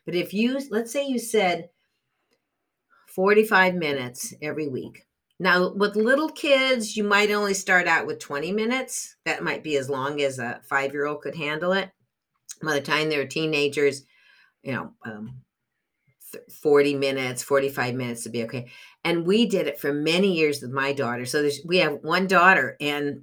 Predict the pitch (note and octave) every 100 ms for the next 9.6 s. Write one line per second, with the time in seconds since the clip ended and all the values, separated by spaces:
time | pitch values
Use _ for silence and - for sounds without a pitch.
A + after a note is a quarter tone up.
0 | _ D3+ - _ E3 D#3 E3+ D3 C#3 C#3+
1 | C#3+ - C3 C3+ - C3 - G#3 G3 D#3
2 | D#3 D3 D3 B2+ D#3 A#2+ - - - -
3 | - D#3+ C#3 - D#3 F#3 A3 G#3+ - D#3
4 | D#3+ E3 E3 D#3 C#3+ - - C#3 B2 A2+
5 | - - D3+ C#3+ C#3+ - A3 A#3+ A#3+ E3
6 | F3 F3 F3 A3+ - - - C#3 - -
7 | - F3 - - F3 E3+ E3+ E3+ F3 F#3
8 | E3 E3 F3+ F3+ D3+ D3+ C#3+ A2 - -
9 | - - - D#3 E3+ E3+